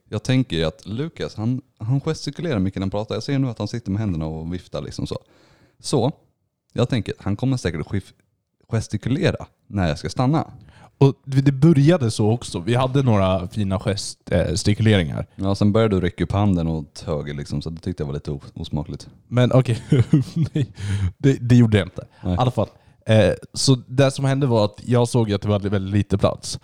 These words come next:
Speaker 2: Och du började backa. Och jag har inte tiden till att re-,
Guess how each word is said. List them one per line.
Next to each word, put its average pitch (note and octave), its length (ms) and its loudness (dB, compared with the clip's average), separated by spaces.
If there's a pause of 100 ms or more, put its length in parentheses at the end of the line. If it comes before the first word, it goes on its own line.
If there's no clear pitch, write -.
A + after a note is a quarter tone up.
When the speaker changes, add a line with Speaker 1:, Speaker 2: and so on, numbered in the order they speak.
Speaker 2:
Och - 240 0
du B2 100 6
började B2 280 0
backa. - 560 -6
Och - 300 2
jag A#2+ 160 4
har C#3 100 2
inte B2+ 200 0
tiden A#2 480 0
till A2+ 180 6
att G#2+ 60 2
re-, A2+ 200 -4